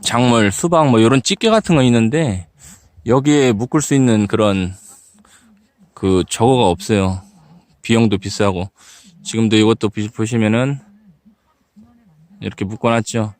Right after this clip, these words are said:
지금 저쪽으로 가고 있는 걸 갖다가 억지로 이쪽으로 잡아당겨 놓은 겁니다. 그래서 이쪽으로 팽팽하거든요. 이 친구도 지금 이, 이쪽으로 가 있는 걸 갖다가 이렇게 묶어놔가지고 이쪽에 있는 거고. 예.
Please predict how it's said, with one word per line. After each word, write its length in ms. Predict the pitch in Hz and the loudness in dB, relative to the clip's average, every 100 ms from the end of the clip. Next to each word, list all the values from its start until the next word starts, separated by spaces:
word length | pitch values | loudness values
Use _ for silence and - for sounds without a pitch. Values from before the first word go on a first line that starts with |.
| - | -12
지금 200 | - 113 | -4 -4
저쪽으로 400 | 127 - 143 120 | -2 0 2 2
가고 280 | - 123 139 | 0 0 2
있는 180 | 127 | 2
걸 100 | 123 113 | 2 0
갖다가 440 | 101 98 110 117 | 0 -2 0 2
억지로 340 | 101 - 110 | 0 0 -2
이쪽으로 300 | 113 - 123 | 0 2 0
잡아당겨 460 | 98 107 110 113 113 | 0 0 0 2 2
놓은 180 | 104 104 | 0 -2
겁니다. 260 | 107 107 98 | -4 -6 -6
그래서 240 | 107 101 | -6 -4
이쪽으로 340 | 92 - 98 | -6 -6 -6
팽팽하거든요. 760 | 87 151 156 175 139 104 98 131 - _ - - - _ - _ _ - | -6 -8 -2 0 0 -2 -4 -6 -10 _ -20 -20 -20 _ -20 _ _ -12
이 80 | |
친구도 400 | 117 123 110 107 | -4 -2 0 0
지금 260 | 104 107 95 | 0 0 -2
이, 120 | 78 - | -4 -12
이쪽으로 400 | - - 135 123 | -10 0 2 2
가 140 | 110 110 | 2 0
있는 180 | 113 113 | 2 4
걸 100 | 107 | 2
갖다가 580 | 98 101 101 101 98 - | 0 0 0 0 -4 -10
이렇게 200 | 98 98 | -12 -12
묶어놔가지고 640 | 101 - 123 117 107 98 | -10 -2 0 2 0 -2
이쪽에 260 | 95 - 104 | -6 -4 -4
있는 220 | 95 92 | -2 -4
거고. 360 | 90 110 110 101 _ _ _ - _ _ _ _ _ _ - | -6 -2 -4 -4 _ _ _ -20 _ _ _ _ _ _ -10
예. 260 | 92 82 | -8 -8